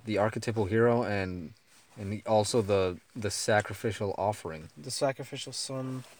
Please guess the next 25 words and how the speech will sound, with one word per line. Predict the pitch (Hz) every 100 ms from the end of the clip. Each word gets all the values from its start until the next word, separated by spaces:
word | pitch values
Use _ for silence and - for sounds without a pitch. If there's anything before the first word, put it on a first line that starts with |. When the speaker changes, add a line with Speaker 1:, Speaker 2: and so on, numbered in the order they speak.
| _ _ - _
Speaker 1:
Yeah. | 123 147 180 - - - 151
And | 143 139
Speaker 2:
Uh, | -
Jesus | 226 294 330
represents | 233 233 233 202 170
a | 143
lot | 131 120
of | 117
things. | - 117 113 90 175
Speaker 1:
<clears throat> | 156 117 - 135
No, | 123 131
Speaker 2:
Not, |
Speaker 1:
yeah. | 101
Speaker 2:
not | 196 196
just | 156 147
the | 131
hero. | 127 120 104 117 - - _ -
Speaker 1:
<clears throat> | - - - - - - - - - _ - - _ _ 127
Speaker 2:
That, | 123
Speaker 1:
And | 120
Speaker 2:
that's | 117
another | 180 160 127 120
argument | - 123 120 110 113 113
right | 117
there. | 123 117